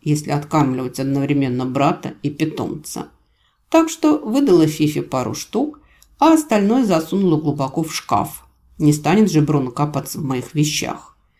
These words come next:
Такое поведение недостойно нашей семьи. А вот перед магией печенья, выложенного на открытом месте, брат может не устоять.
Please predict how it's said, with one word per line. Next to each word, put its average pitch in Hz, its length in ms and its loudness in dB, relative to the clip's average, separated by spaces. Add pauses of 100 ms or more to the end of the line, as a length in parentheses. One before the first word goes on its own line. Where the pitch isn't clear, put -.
(300)
Такое 185 260 4
поведение 151 720 4
недостойно 156 640 2
нашей 170 300 0
семьи. 143 580 -8 (460)
А 214 180 4
вот - 300 0
перед 170 260 2
магией 151 340 4
печенья, 165 640 2
выложенного 135 540 2
на 143 200 0
открытом 156 540 -4
месте, - 460 -4 (340)
брат 147 460 2
может 143 400 -2
не 151 100 6
устоять. - 800 -4